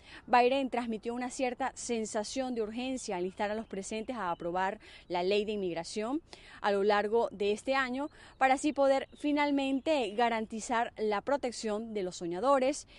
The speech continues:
y de los beneficiarios del estado de protección temporal, mejor conocido como T P S, cuya situación en muchos casos se encuentran en un limbo legal a la espera de una decisión por parte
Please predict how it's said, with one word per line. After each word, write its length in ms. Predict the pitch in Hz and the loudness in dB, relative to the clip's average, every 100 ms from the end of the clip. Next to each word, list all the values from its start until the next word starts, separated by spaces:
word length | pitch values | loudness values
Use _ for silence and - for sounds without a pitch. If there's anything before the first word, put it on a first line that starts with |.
| - | -8
y 80 | 339 | 0
de 100 | 339 | 2
los 140 | 294 | 2
beneficiarios 720 | 277 226 226 208 226 208 240 254 | 0 -4 -2 -2 2 2 2 0
del 140 | 208 | -2
estado 240 | 196 220 214 | -2 2 2
de 100 | 226 | 2
protección 460 | 185 185 - 202 | -2 -10 -8 -8
temporal, 540 | 196 196 175 185 196 - | -8 -6 -4 -2 -4 -2
mejor 340 | 190 196 190 | -4 -2 -2
conocido 440 | 202 208 196 196 202 | -2 -6 -6 -4 -4
como 240 | 220 202 | -4 -6
T 140 | 196 214 | -4 -2
P 240 | 262 277 | 0 0
S, 260 | 254 269 294 - - - | 0 -2 -4 -10 -16 -2
cuya 220 | 311 294 | 4 4
situación 520 | 269 285 247 - 294 403 - - - | 4 0 -2 0 0 0 -6 -20 -2
en 100 | 254 | 2
muchos 320 | 311 285 254 | 4 2 -2
casos 480 | 233 214 285 302 - - - | 2 2 2 -4 -6 -18 -6
se 120 | 247 | -4
encuentran 400 | 233 240 233 247 | -2 -2 -4 -4
en 140 | 214 | -2
un 160 | 214 226 | -2 -2
limbo 260 | 233 226 233 | -2 -2 -2
legal 540 | 208 208 247 277 190 | -2 0 0 0 -2
a 120 | - 202 | -4 -4
la 80 | |
espera 380 | 202 - 220 220 | -4 0 2 2
de 100 | 220 | 0
una 180 | 294 254 | 0 0
decisión 420 | 190 190 - 190 | -2 -4 -4 -4
por 180 | - 196 | -4 -6
parte 580 | - 190 190 - 202 | -2 -2 -2 -4 -6